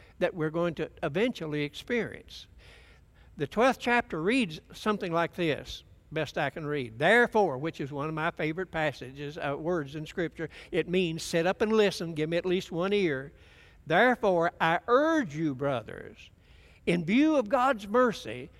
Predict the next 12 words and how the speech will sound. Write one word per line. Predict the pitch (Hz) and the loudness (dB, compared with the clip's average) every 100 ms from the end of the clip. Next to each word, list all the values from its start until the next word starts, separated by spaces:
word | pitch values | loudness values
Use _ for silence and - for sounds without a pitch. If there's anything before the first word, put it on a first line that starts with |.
| - | -10
to | - 160 | -6 0
offer | 190 226 240 240 | 4 4 4 0
your | 220 190 | 0 0
bodies | 147 139 262 285 254 139 139 185 - - | -2 -2 4 6 6 2 -4 -6 -8 -4
as | 160 185 | -2 0
living | 170 247 285 269 | 4 4 2 -4
sacrifices, | 247 233 226 175 143 143 113 - 151 - - - | 0 0 0 -6 -2 -2 -2 -4 -8 -10 -20 -12
holy | - 247 233 196 196 - | 4 6 6 2 -2 -6
and | 156 160 | -8 -6
pleasing | 214 220 185 190 180 | -4 -2 -2 -6 -6
to | 190 | -6
God." | 156 123 120 139 | -4 -4 -4 -10